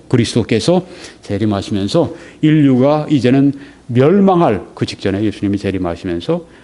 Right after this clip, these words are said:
구하시죠. 네. 예수님이 재림하신 후에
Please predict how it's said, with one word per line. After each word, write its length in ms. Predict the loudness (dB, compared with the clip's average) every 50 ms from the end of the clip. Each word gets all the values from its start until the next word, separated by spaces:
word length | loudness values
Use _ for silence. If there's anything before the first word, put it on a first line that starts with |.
| -20 -20 _ _ -8
구하시죠. 580 | -4 -4 -4 -4 -4 -6 -8 -8 -8 -10 -10 -12 -16 -16
네. 140 | -16 -16 -16 -18 -20 -20 -20 -20 -20 -20 -20 -20 -20 -20 -20 -20 -20 -20 -20 -20 -20 -20 -20 -10 -4 -4
예수님이 300 | -2 0 0 2 2 2
재림하신 500 | 2 0 0 0 0 0 0 0 -2 -2
후에 460 | -2 -2 -4 -4 -2 -2 -4 -6